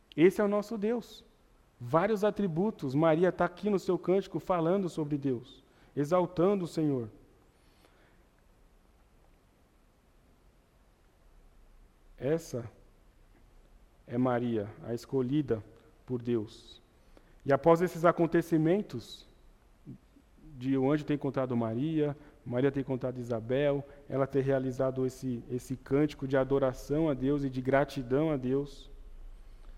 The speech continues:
Depois de tudo isso, o texto de Lucas, né, na sequência do versículo cinquenta e sete até o oitenta ali,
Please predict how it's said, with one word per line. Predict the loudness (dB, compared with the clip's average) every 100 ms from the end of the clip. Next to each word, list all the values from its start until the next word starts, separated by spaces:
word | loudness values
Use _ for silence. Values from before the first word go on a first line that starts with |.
| -18 -20 -6
Depois | -4 0 0
de | 0
tudo | 0 2
isso, | 2 0 -4
o |
texto | 0 0 0
de | -2 0
Lucas, | 2 0 -4 -10 -16 -20 _ -20 -20 -20 -8
né, | -2 0
na | 0 -4
sequência | -4 -4 0 0 0
do | -4
versículo | -4 -6 -8 -8
cinquenta | -6 -4 -2
e | -4
sete | -2 0 2 0 -4
até | -6
o | -4 -2
oitenta | -2 -2 -2 0 -2
ali, | 0 -2